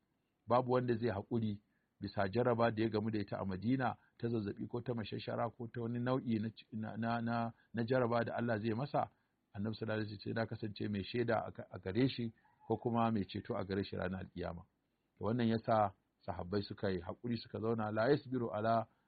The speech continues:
la'awa'il madinati wa shiddatiha ahadun min ummati illa kuntu lahu shafi'an yawmal qiyamati aw shahida." Haka nan a ruwayar Muslim yake cewa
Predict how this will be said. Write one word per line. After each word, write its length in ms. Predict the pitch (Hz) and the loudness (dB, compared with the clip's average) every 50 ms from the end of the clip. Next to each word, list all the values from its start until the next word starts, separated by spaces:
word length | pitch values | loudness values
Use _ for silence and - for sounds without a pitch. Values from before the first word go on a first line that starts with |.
| _ _ - | _ _ -4
la'awa'il 540 | 110 - 104 104 110 120 123 - 135 113 | -2 0 2 4 4 4 4 4 2 0
madinati 540 | 104 101 98 95 107 117 117 120 120 - 117 | 0 0 0 0 2 2 2 0 -2 -2 -2
wa 80 | 107 98 | -4 -4
shiddatiha 580 | - - 104 98 113 117 - 123 104 107 107 - - | -4 -4 -4 -2 -2 -2 -2 -2 -2 -2 -2 -2 -2
ahadun 340 | - - 139 131 127 120 113 | -2 -2 -2 -2 -2 -2 -2
min 200 | 120 120 120 117 - | -2 -4 -4 -2 0
ummati 600 | 156 156 151 143 131 123 - 170 175 180 185 - _ _ _ _ _ - | 0 2 4 4 2 2 2 0 0 0 0 -2 _ _ _ _ _ 2
illa 300 | 139 135 139 139 135 127 | 2 4 4 4 4 4
kuntu 420 | - - 190 196 196 180 - 151 | 4 6 6 6 6 6 4 2
lahu 240 | 131 120 101 117 120 | 2 2 0 0 -2
shafi'an 800 | 113 - - 107 - - 131 139 120 - 135 135 127 123 120 117 - _ _ _ _ - | -2 -2 -4 -4 -4 -2 -4 -2 2 2 2 2 2 0 -4 -8 -12 _ _ _ _ 0
yawmal 300 | 110 117 113 117 110 98 | 2 4 4 2 0 -2
qiyamati 500 | - - 101 98 98 104 107 104 - 95 | -4 -4 -2 -2 -2 -2 -2 -4 -6 -8
aw 120 | 90 98 92 | -8 -8 -6
shahida." 460 | - - 95 90 90 90 85 - - _ _ _ _ _ _ _ _ _ | -6 -8 -8 -8 -8 -8 -10 -12 -14 _ _ _ _ _ _ _ _ _
Haka 200 | - 113 - 120 110 | -12 -4 0 0 2
nan 100 | 113 113 | 2 2
a 80 | 110 | 2
ruwayar 240 | 101 101 110 113 107 104 | 4 6 6 6 6 4
Muslim 360 | 104 104 - 110 107 101 101 | 2 -2 -2 -4 -4 -2 -2
yake 220 | 101 98 - 104 - | -4 -4 -6 -8 -6
cewa 260 | - 101 98 95 95 | -2 -2 -2 -2 -2